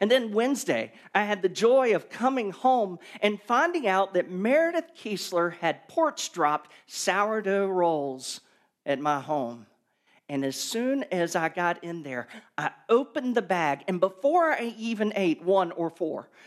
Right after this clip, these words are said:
I sniffed, I inhaled, and I was transported back once again because it smelled just like the bread that my mother would make.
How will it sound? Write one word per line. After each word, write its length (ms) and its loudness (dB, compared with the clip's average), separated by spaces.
I 120 -2
sniffed, 760 -6
I 160 -12
inhaled, 760 -10
and 80 -12
I 40 -8
was 140 -10
transported 720 -4
back 320 -14
once 240 -14
again 400 -10
because 240 -6
it 80 -12
smelled 640 -4
just 480 -2
like 220 -4
the 60 -6
bread 460 -2
that 140 0
my 160 0
mother 360 -2
would 280 -12
make. 320 -14